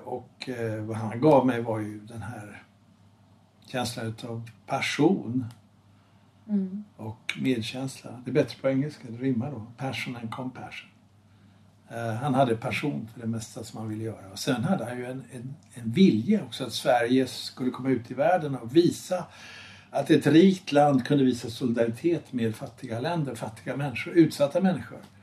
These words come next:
Speaker 1: Och han stod ju upp stenhårt för rättvisa, med risk för sin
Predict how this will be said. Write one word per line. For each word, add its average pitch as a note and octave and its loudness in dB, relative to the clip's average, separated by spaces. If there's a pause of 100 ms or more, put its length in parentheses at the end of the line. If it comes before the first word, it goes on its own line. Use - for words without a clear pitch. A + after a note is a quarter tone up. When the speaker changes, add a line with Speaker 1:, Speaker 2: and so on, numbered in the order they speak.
(640)
Speaker 1:
Och - -8
han C3 0
stod C#3+ 4
ju D3+ 6
upp C3 4
stenhårt E3 4
för - -10
rättvisa, - -10 (320)
med C3 2
risk F#3 6
för - -8
sin B2+ -8